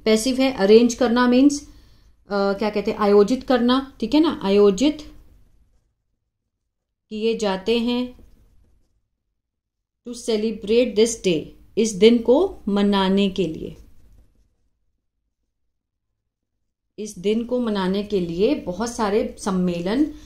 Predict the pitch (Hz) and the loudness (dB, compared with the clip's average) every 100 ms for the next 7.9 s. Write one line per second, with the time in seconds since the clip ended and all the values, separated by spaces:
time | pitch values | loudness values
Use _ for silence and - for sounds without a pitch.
0 | - 165 196 180 180 277 277 208 175 175 | -20 -8 -2 -2 -2 -4 -2 -4 -2 -4
1 | 202 254 339 - - - - 180 180 180 | -2 0 -2 -4 -18 -20 -6 -2 0 0
2 | 254 262 190 190 359 - - 160 185 147 | -2 -6 -4 -2 -2 -6 -12 -6 -4 -4
3 | - 165 151 - - - 247 415 403 180 | -8 -12 -14 -16 -20 -14 -10 -8 -8 -10
4 | - - - - _ 226 - 294 349 349 | -14 -20 -20 -20 _ -6 2 4 6 6
5 | 208 202 214 214 240 247 254 - - - | 6 6 4 2 2 2 0 -6 -10 -20
6 | - - _ _ 294 285 - - - - | -20 -20 _ _ -4 -4 -8 -14 -14 -4
7 | 254 269 294 285 220 170 147 - | 2 4 4 6 4 4 0 -6